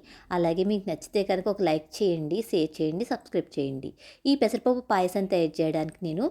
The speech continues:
లీటర్ ఆవు పాలు తీసుకున్నానండి. మీరు ఆవు పాలు తీసుకోవచ్చు లేదా గేదె పాలన్నా తీసుకోవచ్చు. ప్రసాదాలు అన్నప్పటికీ ఎక్కువ ఆవు పాలు వాడితే మంచిది.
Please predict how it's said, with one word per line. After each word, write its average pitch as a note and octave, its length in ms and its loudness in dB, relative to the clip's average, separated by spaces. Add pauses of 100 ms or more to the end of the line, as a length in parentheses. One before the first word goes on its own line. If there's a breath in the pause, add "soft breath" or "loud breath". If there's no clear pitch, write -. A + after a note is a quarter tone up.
లీటర్ A3 400 2
ఆవు E3 260 -2
పాలు G3 180 2
తీసుకున్నానండి. E3 840 -4 (360 loud breath)
మీరు A#3+ 200 2
ఆవు D3+ 260 4
పాలు G#3 200 6
తీసుకోవచ్చు G3+ 540 -2
లేదా A3+ 280 0
గేదె F3+ 260 -2
పాలన్నా F3 380 2
తీసుకోవచ్చు. D#3 440 -2
ప్రసాదాలు G#3+ 580 0
అన్నప్పటికీ G3+ 340 -4
ఎక్కువ G3 260 0
ఆవు D#3+ 180 4
పాలు F#3+ 240 2
వాడితే F3 300 0
మంచిది. D#3+ 420 -6